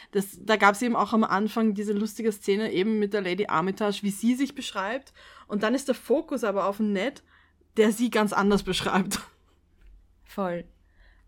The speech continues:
Speaker 2: Und ich finde auch generell, weil es wird ja schon sehr als Matriarchat gezeichnet und die Männer so, ja, die sind halt nicht so kompetent wie sie und das ist auch klar.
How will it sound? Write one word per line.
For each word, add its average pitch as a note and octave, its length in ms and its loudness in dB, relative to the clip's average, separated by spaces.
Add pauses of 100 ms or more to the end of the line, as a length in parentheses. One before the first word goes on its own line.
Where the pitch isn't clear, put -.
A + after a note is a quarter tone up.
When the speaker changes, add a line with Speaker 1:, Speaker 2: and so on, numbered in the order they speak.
Speaker 2:
Und G3+ 120 4
ich G#3+ 100 2
finde G#3 180 4
auch G3 120 -2
generell, G#3 320 0
weil E3+ 160 2
es F#3 100 -6
wird A3+ 120 -2
ja A3 80 0
schon A3 220 -2
sehr A3+ 140 -4
als G3 160 -4
Matriarchat F#3+ 640 -2
gezeichnet A3 840 -6 (120)
und G3 520 -4 (1300)
die G#3+ 80 4
Männer G3 400 2
so, G#3+ 120 -4
ja, D#3+ 260 12
die G#3+ 200 -2
sind G#3 260 -2
halt G3 140 0
nicht G#3 160 -4
so G3 80 -2
kompetent D#3 580 -6
wie D3 60 -8
sie C#3+ 220 -10
und C#3+ 120 -8
das D3+ 120 -10
ist C3+ 160 -10
auch - 160 -12
klar. F#2+ 360 -8